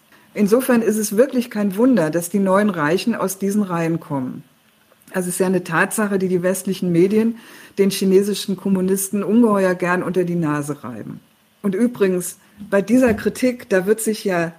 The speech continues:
nicht darüber aufgeregt, dass es wieder Reiche gibt. Früher hatte man das maoistische, egalitäre China ja auch ganz furchtbar gefunden. All diese gleich aussehenden Ameisen und so,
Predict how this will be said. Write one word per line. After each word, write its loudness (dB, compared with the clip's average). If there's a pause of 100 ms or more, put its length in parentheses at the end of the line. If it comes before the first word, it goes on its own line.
nicht 2
darüber 0
aufgeregt, -4 (320)
dass 4
es -2
wieder 2
Reiche -6
gibt. -12 (420)
Früher 4
hatte 2
man 0
das 0
maoistische, 0 (280)
egalitäre 2
China -2 (240)
ja 0
auch -4
ganz -2
furchtbar 0
gefunden. -2
All 4
diese 0
gleich 0
aussehenden -2
Ameisen 2
und -6
so, -10